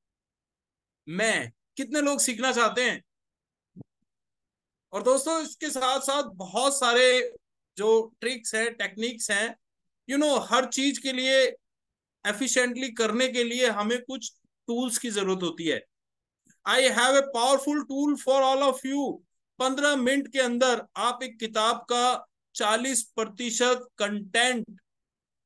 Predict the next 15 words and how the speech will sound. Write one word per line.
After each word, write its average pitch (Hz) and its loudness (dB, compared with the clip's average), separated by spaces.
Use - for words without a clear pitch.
absorb 196 -2
कर 214 -2
सकते 196 -2
हैं। 180 -4
Within 285 4
fifteen 294 0
minutes 294 4
you 277 -2
can 285 2
get 277 4
forty 269 -2
percent 262 -2
of 233 -2
a - -10
book। 196 -4